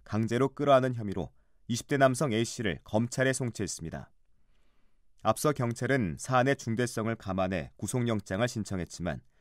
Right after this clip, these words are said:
부산지법은 A씨가 피해자와 합의한 점을 들어 구속영장을 기각하면서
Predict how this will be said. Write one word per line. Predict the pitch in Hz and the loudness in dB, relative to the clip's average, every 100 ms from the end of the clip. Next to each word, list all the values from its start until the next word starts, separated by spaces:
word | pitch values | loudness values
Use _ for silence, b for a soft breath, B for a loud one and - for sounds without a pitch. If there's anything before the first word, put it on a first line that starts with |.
| _ _ _ | _ _ _
부산지법은 | - - 127 - 117 131 98 - _ _ | -6 0 0 0 0 2 0 -6 _ _
A씨가 | 110 135 - - 151 | 2 2 2 6 6
피해자와 | - - 147 135 131 131 | 4 -2 0 2 4 6
합의한 | 131 139 139 127 | 4 0 2 2
점을 | 117 104 117 | 2 -2 -2
들어 | - 92 69 - | -4 -4 -6 -10
구속영장을 | - - 131 120 107 - 95 123 | -10 -4 0 0 -2 -2 -2 -2
기각하면서 | - 101 95 - 85 71 90 | -2 -2 -2 -2 -6 -6 -6